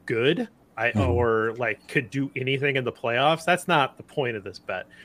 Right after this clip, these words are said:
Speaker 1: The point of this bet is I think Green Bay is gonna come back to the pack. I think that they, eh, uh,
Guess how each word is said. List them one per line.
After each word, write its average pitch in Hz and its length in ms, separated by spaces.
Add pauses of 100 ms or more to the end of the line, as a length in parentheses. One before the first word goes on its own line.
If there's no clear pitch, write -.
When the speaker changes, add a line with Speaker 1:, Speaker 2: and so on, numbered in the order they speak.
(140)
Speaker 1:
The 123 80
point 277 240
of 175 80
this 135 140
bet 123 200
is 117 120
I 120 100
think 156 180
Green 139 240
Bay 143 120
is 143 100
gonna 117 160
come 123 180
back 110 280
to 110 100
the 98 80
pack. 135 340
I 113 80
think - 220
that 113 100 (300)
they, - 120 (340)
eh, 113 100 (440)
uh, 117 260